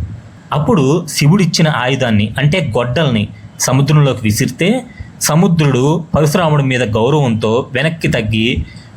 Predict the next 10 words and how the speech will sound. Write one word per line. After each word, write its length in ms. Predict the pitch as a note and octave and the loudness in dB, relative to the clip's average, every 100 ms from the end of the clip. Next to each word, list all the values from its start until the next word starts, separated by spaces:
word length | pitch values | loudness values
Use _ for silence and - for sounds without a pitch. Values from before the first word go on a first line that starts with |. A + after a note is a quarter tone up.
| - | -2
పరశురాముడు 540 | G3 A3 A#3+ F3+ F#3 | 0 2 2 2 2
తపస్సు 480 | G3+ D3+ F#3 - - | 0 -2 -2 -2 -2
చేసుకోవడానికి 580 | D3 D3+ C3+ A#2+ D3 A3 | -2 -2 -2 -2 0 2
భూమిని 380 | C#3+ D3+ E3+ C#3 | 2 4 2 0
ఇచ్చాడు. 380 | - A2 G2 - - - - - | -2 -2 -2 -4 -10 -20 -20 -6
కానీ 260 | E3+ G3+ A#3 | 0 2 2
సముద్రం 500 | - D#3 F3 G3+ B2 | 2 2 2 4 2
వెనక్కి 340 | A#2+ D#3 - | 0 -2 -2
తగ్గిన 340 | E3 C#3+ D3+ D3 | 0 0 2 2
తర్వాత 720 | B2+ A#2 A2 A2 A2 A#2 | 2 0 0 -2 -2 -2